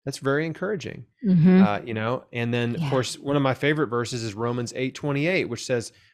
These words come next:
Speaker 1: "We know that God works all things for the good of those who love him, who are called according to his purpose."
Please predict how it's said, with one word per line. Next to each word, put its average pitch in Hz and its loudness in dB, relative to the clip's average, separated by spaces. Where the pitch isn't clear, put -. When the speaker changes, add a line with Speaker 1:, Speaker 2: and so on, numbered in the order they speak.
Speaker 1:
"We 131 -4
know 131 0
that 120 -4
God 123 -6
works 120 -6
all 139 2
things 131 -4
for 120 -8
the 107 -8
good 98 -4
of 107 -10
those 104 -4
who 117 -6
love 131 -6
him, 80 -12
who 117 -6
are 110 -4
called 113 -2
according 110 -4
to 113 -6
his 107 -8
purpose." 165 -8